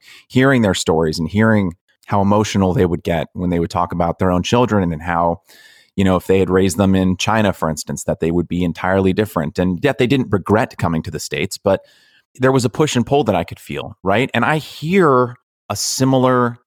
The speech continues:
emotional core when I hear people on the conservative side of the spectrum, either in the U K or here in the States or elsewhere.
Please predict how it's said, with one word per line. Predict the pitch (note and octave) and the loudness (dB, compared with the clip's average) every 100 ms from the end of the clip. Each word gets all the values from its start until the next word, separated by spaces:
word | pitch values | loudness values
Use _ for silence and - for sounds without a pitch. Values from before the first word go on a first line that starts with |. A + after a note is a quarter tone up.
| _ _ - | _ _ -10
emotional | F#2+ F#2+ G#2+ G#2+ - G#2 G2+ F#2+ - | -2 2 2 2 0 0 0 -4 -10
core | - G2+ F2+ E2 D#2+ - _ _ _ | -2 2 2 0 -4 -12 _ _ _
when | - G2 F#2+ | -2 0 0
I | F#2+ G#2 | 0 0
hear | G2 G#2+ G#2 G#2 G2 | -2 0 2 4 4
people | - - A2 G#2 | 0 -6 -2 0
on | G2+ | 0
the | F#2+ | 0
conservative | - F2 G2 F#2 E2+ | -4 -2 2 2 0
side | - F2+ | -2 -2
of | F2 | -2
the | |
spectrum, | E2+ F2 D#2+ D#2+ C#2 E2+ G2 - | -4 -4 -6 -8 -8 -10 -10 -2
either | G#2 G#2+ | 0 2
in | G2+ | 2
the | F#2+ | 2
U | G#2 | 0
K | G#2 A2 G2+ G2 F#2+ - _ | 0 0 2 0 -2 -10 _
or | - F#2+ | -2 -2
here | - G2+ | 0 0
in | G2+ | 0
the | |
States | F#2 - F#2+ - | 0 -2 -2 0
or | G2 | -2
elsewhere. | F#2 F2+ - D#2 D2 D#2 | 0 -2 -2 -6 -6 -8